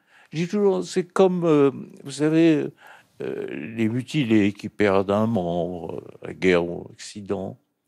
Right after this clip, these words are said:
euh, ils cicatrisent, la vie est la plus forte. Mais par moments, la douleur revient là où le membre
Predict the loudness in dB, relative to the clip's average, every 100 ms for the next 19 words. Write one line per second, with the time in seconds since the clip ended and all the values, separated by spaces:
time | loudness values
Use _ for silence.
0 | _ _ _ _ _ _ _ -16 -16 -14
1 | -16 -10 -6 -4 -2 -4 -4 -6 -4 -2
2 | -2 -2 -4 -8 -10 -6 -6 -8 -20 _
3 | _ _ _ _ _ _ _ 0 4 4
4 | 2 _ _ _ _ _ _ -6 -2 2
5 | 2 2 2 0 -2 -2 -2 -2 0 0
6 | 0 -2 0 2 2 2 0 -2 2 2
7 | 4 2 0 -8